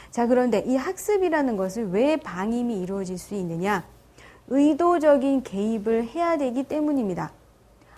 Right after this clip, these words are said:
아이에게 뭔가를 가르쳐야 됩니다. 학원을 보내야 되죠. 학교를 보내야 되고요. 책을 읽어줘야 됩니다. 글씨를 가르쳐줘야 됩니다. 그런 의도적인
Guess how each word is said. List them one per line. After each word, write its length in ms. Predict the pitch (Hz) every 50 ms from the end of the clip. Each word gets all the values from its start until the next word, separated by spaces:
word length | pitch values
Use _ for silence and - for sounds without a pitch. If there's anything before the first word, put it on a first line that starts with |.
| - - - - _ _
아이에게 540 | - 202 220 240 262 254 254 240 220 214 240
뭔가를 360 | 202 190 190 190 196 202 196 -
가르쳐야 520 | - - 170 202 202 - - 214 190 160
됩니다. 460 | 165 165 165 160 160 202 233 285 339 349 - - _ _ - -
학원을 500 | - 359 370 370 381 381 359 370 349 277
보내야 380 | - 196 196 196 196 190 180
되죠. 400 | 170 180 170 160 - 269 320 330 - - - -
학교를 500 | - 359 349 359 - 349 339 311 330 285
보내야 400 | 240 - 202 196 196 196 196 190
되고요. 440 | 185 185 175 165 175 190 240 285 320 - - - _ _ - - - - -
책을 340 | - - 370 381 330 381 349
읽어줘야 500 | 294 254 247 285 294 254 254 240 214 196
됩니다. 340 | 180 175 170 165 - - - _ _ _ _ _ _ _
글씨를 540 | - - 254 262 254 - 269 269 254 247 247
가르쳐줘야 600 | - - 196 208 262 - - 277 220 202 190 185
됩니다. 420 | 175 170 165 165 170 208 262 320 330 - - - - - - _ _ _ _ - _ _
그런 340 | - 226 254 277 311 285 - -
의도적인 1160 | - 294 320 330 339 339 359 349 349 349 339 294 269 240 226 214 214 - 285 320 349 370 392